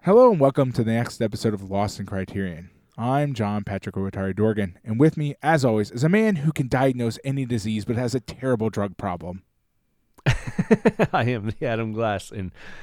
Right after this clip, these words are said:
Speaker 2: ah, yeah, I'm House. I've talked to Pat about this. Sometimes when I open up YouTube, uh, I really have no interest,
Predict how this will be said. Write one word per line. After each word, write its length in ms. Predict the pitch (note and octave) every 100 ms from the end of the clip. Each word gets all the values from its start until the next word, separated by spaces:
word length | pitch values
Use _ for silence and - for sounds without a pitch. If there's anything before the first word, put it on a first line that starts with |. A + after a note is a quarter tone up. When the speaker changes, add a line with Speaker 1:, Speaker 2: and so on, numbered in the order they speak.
| - - - - _
Speaker 2:
ah, 340 | G#2 G2+ D#2 - - - _ _ _ _ _ -
yeah, 300 | G2 F2 D2+ _ _ _ _ -
I'm 180 | F2+
House. 460 | F#2 G2 G2 - -
I've 40 | -
talked 180 | F#2+ -
to 40 |
Pat 140 | E2+ D#2
about 280 | D2+ D#2 -
this. 200 | D#2+ - - _ -
Sometimes 680 | - D#3 A2+ F2 F2+ G#2 - -
when 180 | G2+
I 100 | F#2+
open 200 | G#2+ G#2+
up 140 | G#2 -
YouTube, 440 | F2+ - D#2 D#2 - _ _ _ -
uh, 300 | G#2 F#2+ F#2 - _ _ _ _ -
I 60 |
really 240 | A#2+ F3 C#3
have 100 | G#2+
no 320 | G#2+ G#2+ G#2+
interest, 580 | - F2+ F2 E2 -